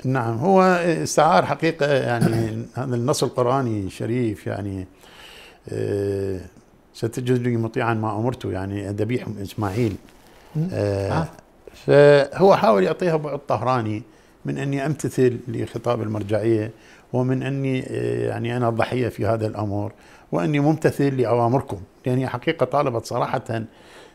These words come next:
Speaker 1: بإقالته والبحث، طالبت البرلمان في حينه أن تبحث عن بديل مناسب ولا
Speaker 2: نحن،
Speaker 1: أكثر.
Speaker 2: آه، ب-، بس فقط للتوضيح، العفو أستاذ
Speaker 1: مم.
Speaker 2: فلاح، نحن لا نقصد هنا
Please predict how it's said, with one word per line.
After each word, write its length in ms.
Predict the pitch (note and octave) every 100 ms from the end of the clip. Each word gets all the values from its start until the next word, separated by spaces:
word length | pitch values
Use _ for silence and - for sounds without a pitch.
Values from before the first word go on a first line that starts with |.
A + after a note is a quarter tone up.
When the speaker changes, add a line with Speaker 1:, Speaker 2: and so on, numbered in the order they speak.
| -
Speaker 1:
بإقالته 540 | B2+ C3+ D#3+ E3 C3+
والبحث، 340 | B2+ B2 C#3 C3
طالبت 360 | C#3+ D3 B2+
البرلمان 460 | C#3 C3 C#3+ F3 C#3+
في 160 | -
حينه 360 | A#2 E3 A#2 G2+ -
أن 280 | B2 B2+ B2 B2 A2+ - - - - -
تبحث 420 | F3 E3+ D#3+ -
عن 180 | C3+ B2
بديل 360 | A#2 A#2+ B2+
مناسب 500 | A2 A2 C#3 B2 B2
ولا 160 | G#2 B2
Speaker 2:
نحن، 180 | C#3 D#3+
Speaker 1:
أكثر. 260 | D3+ -
Speaker 2:
آه، 140 | D3+ A#2+
ب-، 420 | D3 C#3+ - C#3
بس 360 | C#3 C3+ - D#3
فقط 560 | - B2+ D3 C#3 A#2+
للتوضيح، 500 | A#2+ - C3 B2+ A#2
العفو 320 | F#2+ G2+ - -
أستاذ 300 | - B2+ A2+
Speaker 1:
مم. 60 | A#2
Speaker 2:
فلاح، 260 | A#2 -
نحن 320 | C3+ C3+ C3+ A#2 -
لا 200 | C#3+ D#3+
نقصد 480 | F3+ F3 - D#3 A#2
هنا 340 | C3 C3+ A#2+